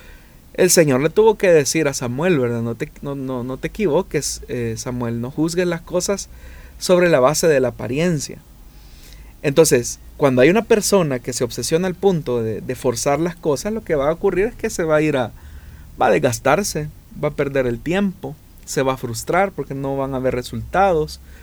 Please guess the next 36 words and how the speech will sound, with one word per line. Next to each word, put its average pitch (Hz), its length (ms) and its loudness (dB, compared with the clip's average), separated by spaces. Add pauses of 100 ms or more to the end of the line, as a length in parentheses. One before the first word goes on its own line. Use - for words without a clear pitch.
(520)
porque 170 380 4
Dios 165 360 4
únicamente 170 840 -2 (200)
está - 200 -6
comprometido 160 1040 -2
a 123 120 -8
respaldar, 135 760 -2
en 123 180 -6
el 117 80 -6
caso 139 240 -4
específico 151 580 -6
del 160 120 2
ministerio, 170 640 -4 (520)
a 220 120 2
aquellos 190 420 2
a 226 40 0
los 214 160 -2
que 160 280 2
Él 151 120 4
ha 127 60 2
llamado, 127 520 0 (640)
aquellos 175 580 0
que 117 560 -2 (240)
por 120 320 -6
vía 151 280 2
de 165 80 2
la 165 120 -2
fuerza 175 440 0
o - 20 0
del 127 140 0
activismo, 190 680 -4 (600)
eh, 120 440 2
rápidamente 156 600 -2
van 160 160 -4
a 160 40 -6
sentir 147 380 -8